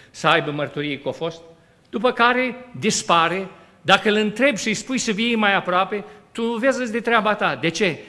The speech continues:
Pentru că știe, orice om se apropie de el, se înțeapă. Sare imediat, îi sare tandura. Inimediat se enervează. Imediat scapă cuvinte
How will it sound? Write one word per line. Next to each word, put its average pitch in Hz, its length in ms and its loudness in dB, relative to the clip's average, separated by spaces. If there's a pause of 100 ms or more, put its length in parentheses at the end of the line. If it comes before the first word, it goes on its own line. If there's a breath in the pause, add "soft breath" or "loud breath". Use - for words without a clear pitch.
(140)
Pentru 170 220 -4
că 165 100 -2
știe, 220 400 0
orice 214 440 2
om 233 200 2
se 180 160 -2
apropie 175 500 0
de 139 100 -6
el, 190 160 0
se - 180 -6
înțeapă. 170 580 -4 (1080)
Sare 220 420 4
imediat, 208 480 0
îi 120 120 -10
sare 147 280 -2
tandura. 120 500 -8 (180)
Inimediat 240 440 4
se 175 100 -8
enervează. 123 580 -6 (360 soft breath)
Imediat 180 400 2
scapă 220 360 -2
cuvinte 190 640 -4